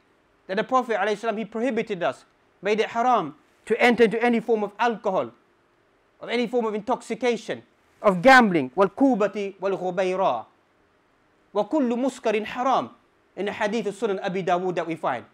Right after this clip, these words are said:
Inside this hadith, many times these topics that we touched upon, al-khamr, the amount of times we've spoken about alcohol, intoxicants, وكل مسكر حرام. Everything that intoxicates the mind of the individual,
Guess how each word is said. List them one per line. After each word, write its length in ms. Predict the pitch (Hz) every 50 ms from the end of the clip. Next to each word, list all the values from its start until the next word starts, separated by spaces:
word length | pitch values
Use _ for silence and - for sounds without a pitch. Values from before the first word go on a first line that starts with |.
| _ _ _ _ _ _ _ _ _ _ _ _ _ _ _ _ -
Inside 300 | 226 262 262 - 269 247
this 140 | 233 220 -
hadith, 280 | - 247 220 254 233 196
many 280 | 220 254 277 269 262
times 320 | - - 247 240 226 202 190
these 140 | 220 202
topics 340 | - - 240 226 - 220 180
that 80 | 214 190
we 80 | 190
touched 300 | 190 - 226 208 208 -
upon, 200 | 202 160 180 160
al-khamr, 460 | 165 190 190 - 247 247 220 175 135 - - _ _ _ _ _ _ _ _ _ _ _ _ _ _ _ -
the 80 | 170 208
amount 220 | 226 247 240 226
of 100 | 214 -
times 200 | - 247 240 226
we've 100 | 202 196
spoken 380 | - - 240 233 233 226 226 208
about 360 | 202 185 208 190 180 - - _ _ -
alcohol, 520 | 208 240 240 208 - - 202 190 170 135 135 -
intoxicants, 800 | 185 175 - - 240 220 233 - 202 190 190 196 143 123 - - _ _ _ _ _ _ _ _ -
وكل 380 | 190 214 208 - 285 277 247 233
مسكر 560 | 233 233 240 269 240 - - 240 208 196 190
حرام. 420 | - - 214 220 254 254 196 147 - - - _ _ _ -
Everything 400 | 233 262 269 269 240 247 254 214
that 120 | 226 208
intoxicates 800 | 220 220 202 - - 277 262 - - - 220 220 247 - - -
the 120 | - 214
mind 400 | 196 208 214 247 240 240 233 220
of 100 | 196 -
the 100 | - 214
individual, 560 | 208 196 196 196 190 247 240 185 - 175 131